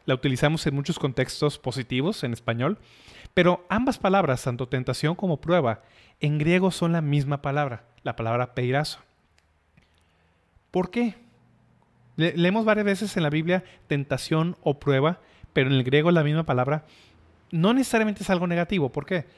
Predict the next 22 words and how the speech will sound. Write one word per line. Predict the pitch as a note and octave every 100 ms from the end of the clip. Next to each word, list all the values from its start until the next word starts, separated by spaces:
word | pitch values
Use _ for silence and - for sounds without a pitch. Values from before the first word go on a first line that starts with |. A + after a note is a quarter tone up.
| _ _ _ _ _ _ - - _ _ _ _ _ _ _ _
La | E3+ F#3 F3+ - -
palabra | F#3 F#3 A3+ C4 D4 -
la | E3 D#3+
traducimos | E3 D3+ C#3+ F3 G#3 -
como | - D3+ C#3+
tentación | C3+ B2+ C3 - D#3
o | G3
como | E3 C#3 A#2+
prueba, | C3 B2 B2 G3+ - _ _ _
dependiendo | - C#3+ D3 D#3 D3+ D#3 E3+ G#3
la | F#3
intención | C#3+ C3+ C3 C3 B2+ - D3 F3 D4 E4+ _ _ _ -
detrás | C3+ D3+ D#3 E3+
de | F#3
la | D#3
cual | - C3+ E3 - _ _
se | - C#3+
llevó | B2+ C#3
a |
cabo | - C3 C3+
esa | D3+
tentación | C#3 B2+ A#2 - C3